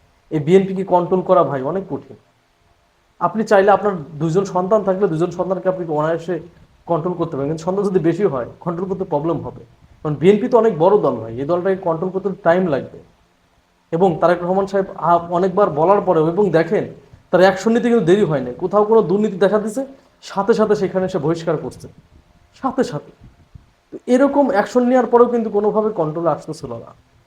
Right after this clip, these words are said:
আমি মেন কথা বলি, বিএনপিকে নিয়েও সমালোচনা করতে হবে, সমালোচনা না করলে তো তাদের প্রবলেমগুলো তারা সলভ করবে না।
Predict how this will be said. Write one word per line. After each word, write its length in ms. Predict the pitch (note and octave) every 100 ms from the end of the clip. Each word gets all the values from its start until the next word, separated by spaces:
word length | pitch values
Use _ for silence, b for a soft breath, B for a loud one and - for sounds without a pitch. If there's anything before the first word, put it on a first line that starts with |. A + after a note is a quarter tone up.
| _ _ -
আমি 380 | F#3+ B3+ A3+ C#3+
মেন 220 | E3 F3+ A3
কথা 220 | A3 A3
বলি, 200 | F#3+ C#3+
বিএনপিকে 320 | D#3 F#3 A3
নিয়েও 140 | A#3+
সমালোচনা 400 | A#3+ A3 G#3 G#3+
করতে 260 | F#3+ F#3+ F3
হবে, 180 | D#3 D#3
সমালোচনা 380 | F#3 F#3+ G3 G3+
না 120 | G3+
করলে 240 | G3 F#3+
তো 200 | F#3+ F#3+ - B B _
তাদের 200 | E3 E3+
প্রবলেমগুলো 500 | F#3 E3+ E3 F3+ F#3
তারা 160 | F3+ E3+
সলভ 220 | E3 D3+ -
করবে 240 | F#3 E3
না। 120 | B2